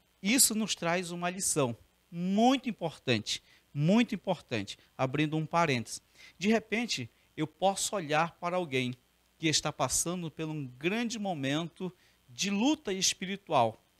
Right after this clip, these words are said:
qual deve ser o meu comportamento como cristão? Eu devo orar por ele. Eu devo fazer de tudo com amor para ajudar essa pessoa.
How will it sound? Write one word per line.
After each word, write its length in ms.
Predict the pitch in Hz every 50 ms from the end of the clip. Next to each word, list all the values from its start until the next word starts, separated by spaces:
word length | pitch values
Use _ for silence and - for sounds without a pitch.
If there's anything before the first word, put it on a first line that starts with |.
| _ _ _ _ _ _ _ _
qual 200 | - 294 285 285
deve 300 | 214 233 233 208 208 180
ser 240 | - - - 196 190
o 100 | 180 170
meu 200 | 165 170 180 175
comportamento 880 | - - 170 151 - 165 143 - - 156 143 135 131 131 131 131 - 135
como 260 | - 139 135 139 131
cristão? 480 | - 135 123 - - - 123 107 101 - _ _ _ _ _ _ _ _ _
Eu 120 | - 147 139
devo 320 | 127 139 143 139 135 156
orar 440 | 175 165 135 120 123 143 147 143 - _
por 160 | - 110 101
ele. 140 | 87 78 69 - _ _ _ _ _ _ _ _ _ _ _ _
Eu 120 | - 139 135
devo 300 | 117 127 127 127 127 143
fazer 360 | - - 139 131 120 131 123
de 140 | 120 120 107
tudo 500 | - _ - 165 202 233 220 151 131 - _ _ -
com 180 | 190 240 226
amor 460 | 185 139 127 123 139 170 202 214 - - - - _ _ _
para 280 | - 147 147 147 143 143
ajudar 720 | 143 143 127 135 190 196 135 117 123 127 139 160 175 175 147
essa 300 | 123 120 110 - - 107
pessoa. 560 | - - 107 - - - - 104 92 80 -